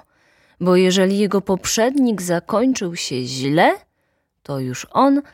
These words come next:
zaczął się jeszcze gorzej. Anglia na przykład w końcu roku zeszłego wdeptała w wojnę z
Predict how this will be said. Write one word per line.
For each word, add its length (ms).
zaczął 600
się 140
jeszcze 640
gorzej. 600
Anglia 640
na 180
przykład 580
w 100
końcu 460
roku 360
zeszłego 640
wdeptała 960
w 80
wojnę 560
z 120